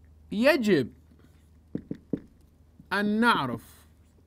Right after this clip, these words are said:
أن التفاعل ماس أم باعث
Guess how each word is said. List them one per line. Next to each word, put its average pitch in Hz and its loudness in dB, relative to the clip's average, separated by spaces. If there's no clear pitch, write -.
أن 208 0
التفاعل 151 -2
ماس 202 -2
أم 175 -2
باعث 151 -2